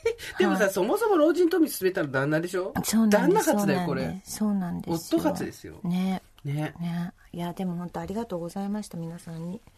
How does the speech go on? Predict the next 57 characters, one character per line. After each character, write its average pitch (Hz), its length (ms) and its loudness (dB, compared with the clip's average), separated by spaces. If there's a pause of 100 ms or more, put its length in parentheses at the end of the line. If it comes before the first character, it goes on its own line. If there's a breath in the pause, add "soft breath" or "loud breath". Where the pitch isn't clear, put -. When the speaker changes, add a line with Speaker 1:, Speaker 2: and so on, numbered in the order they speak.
(760 soft breath)
Speaker 2:
そ 190 240 -4
う。 - 80 -6 (340)
あ 190 140 0
の、 175 480 -4 (560)
な 233 160 6
ん 262 60 4
か 214 100 0
い 214 80 4
ろ 262 160 6
い 311 40 6
ろ 330 100 4
片 302 260 2
付 359 160 4
い 370 60 2
た 320 100 -2
時 233 320 0
に、 214 380 4 (420 soft breath)
箱 277 300 0
根 339 100 6
そ 370 140 2
ば 302 280 4
一 226 240 -4
人 233 120 0
で 202 180 -4
食 196 100 -4
べ 190 120 -4
て。 180 580 -4 (420)
Speaker 1:
え？ 285 120 0 (580 loud breath)
あ 170 80 0
の、 143 320 0
Speaker 2:
い 196 80 2
ろ 226 160 4
い - 20 2
ろ 233 80 0
片 208 260 0
付 254 180 2
い 285 40 4
て。 285 60 2
Speaker 1:
立 294 40 2
ち - 20 0
食 - 0 -
い - 0 -
そ 196 40 6
ば？ 175 360 2
Speaker 2:
う 196 80 0
ん、 196 160 4
立 165 160 0
ち 147 80 0
食 208 180 -4
い 220 60 -4
そ 247 180 -4
ば。 214 260 -4
Speaker 1:
う - 60 -20
ん。 - 60 -20 (420 loud breath)
Speaker 2:
美 185 60 -2 (120)
味 196 60 2
し - 160 -6